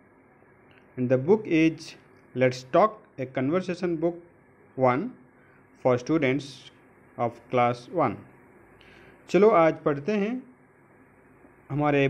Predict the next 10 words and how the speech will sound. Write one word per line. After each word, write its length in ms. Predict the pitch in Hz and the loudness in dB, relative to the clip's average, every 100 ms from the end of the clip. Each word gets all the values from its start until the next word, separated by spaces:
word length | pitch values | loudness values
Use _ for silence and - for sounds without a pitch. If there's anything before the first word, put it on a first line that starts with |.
| 139 | 2
बुक 160 | 196 202 - _ _ - - - | 0 0 -18 _ _ -20 -12 0
Let's 260 | 180 190 - | 2 0 0
Talk, 320 | 214 220 - - _ _ _ _ _ _ - _ 147 | 2 2 -2 -20 _ _ _ _ _ _ -20 _ -4
जो 160 | 151 | -4
कि 220 | 151 165 160 160 | 0 2 2 2
कन्वर्सेशन 560 | 151 165 180 202 196 190 | 0 2 2 -2 0 0
के 100 | 190 | 2
ऊपर 300 | 190 196 190 185 | 2 2 2 0
आधारित 400 | 180 190 190 | 0 -2 -2
है, 140 | 214 | -6